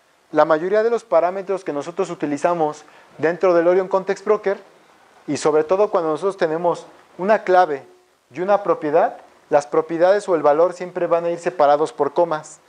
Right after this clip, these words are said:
Esta parte también, bueno, ahí no la, no la mencioné hace un ratito, pero cuando,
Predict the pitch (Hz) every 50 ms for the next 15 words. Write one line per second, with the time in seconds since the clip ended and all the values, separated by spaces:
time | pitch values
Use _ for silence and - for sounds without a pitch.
0 | _ _ _ _ _ _ _ 165 165 - 196 180 - 190 175 175 185 180 180 160
1 | 165 165 170 170 170 165 165 165 170 165 165 165 165 170 160 160 156 151 151 160
2 | 160 160 156 151 143 131 131 - 147 156 156 151 165 165 165 165 170 175 175 190
3 | 190 185 185 170 139 139 131 131 123 127 - - _ _ _ _ _ - 151 143
4 | 147 147 151 160 - -